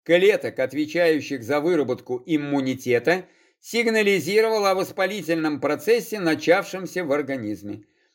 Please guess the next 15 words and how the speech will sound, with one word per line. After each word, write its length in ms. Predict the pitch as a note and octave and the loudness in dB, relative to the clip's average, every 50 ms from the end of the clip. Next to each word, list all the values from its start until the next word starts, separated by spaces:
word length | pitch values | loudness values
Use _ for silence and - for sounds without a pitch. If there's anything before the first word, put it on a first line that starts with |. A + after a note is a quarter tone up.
| _ _ _ _ | _ _ _ _
И 160 | - G3+ G#3 | 0 2 4
воспаление 880 | G3 G3 G#3 F#3 - - - G3 G3 F#3+ G3 A3+ A#3+ A#3 G#3 G3 F#3 F3 | 4 4 2 -2 -2 0 2 2 2 2 2 0 -2 -2 -2 -2 -2 0
весьма 840 | D#3+ C#3+ E3 D3 - - C#3 B2+ B2+ D3 G3 G#3+ A3 A3 A3+ A#3 - - | 0 0 0 -2 -2 -4 -6 -2 0 0 2 2 2 2 0 -2 -2 -2
обширно. 720 | F#3 F3+ F3 - - - - D3+ D3 G#2 E2+ E2 - - _ _ _ _ _ _ _ _ _ _ _ _ _ _ _ _ _ - | -2 -2 -2 -4 -8 -4 -2 -2 -2 -2 -4 -10 -16 -18 _ _ _ _ _ _ _ _ _ _ _ _ _ _ _ _ _ 0
Очевидно, 680 | C3 D3+ D#3 D#3 F#3 G3+ A3 C4+ D4+ C4 C4 C#4 C4 | 2 2 2 2 0 -2 0 0 0 0 0 -2 0
к 60 | - | 2
тому 280 | - B3 A#3 A#3 A#3+ G#3+ | 2 2 2 2 0 0
же 140 | E3+ G3+ | 2 2
выводу 380 | G#3 G#3 A#3 B3 A#3+ A3 A3 G3+ | 2 4 4 4 4 2 2 0
пришёл 400 | E3+ F#3+ F#3 D#3 - F3+ F#3 F#3 | -2 -4 -6 -4 -2 -2 -2 -2
невролог. 500 | F3+ F3 D#3 B2 A2+ G#2 F#2 - - _ _ _ _ _ _ _ _ _ - | -2 0 0 0 0 -2 -2 -6 -12 _ _ _ _ _ _ _ _ _ -4
«Возможно, 920 | A2 A#2+ E3+ G3 G3 E3+ E3 G#3+ G#3+ G#3+ A3+ B3 A#3 F#3+ G3+ A#3 A3+ A3 | 2 4 6 6 6 4 0 0 0 2 2 2 2 0 0 -2 0 0
нейроинфекция», 1700 | A3 G#3 G3+ G#3+ A3 A3+ A#3 A#3 A3+ A3+ G#3+ G#3+ A3 A3 - G3+ G3+ G#3 F#3 E3 - F#3 A3+ A#3 A#3 - - - A#2 A2+ A2+ A2 A2+ - - | 0 -2 -2 0 0 2 2 2 2 2 2 2 0 0 -4 -6 -6 -6 -6 -2 0 2 2 2 0 -6 -8 -4 -2 0 0 -2 -4 -8 -10
объявил 420 | A2+ A2+ A2+ A#2 A2+ A2+ A#2 A2+ | -8 -6 -4 -2 -2 0 0 2
он. 320 | A#2 A2+ A2+ A2+ A2+ - | 2 0 0 -2 -8 -16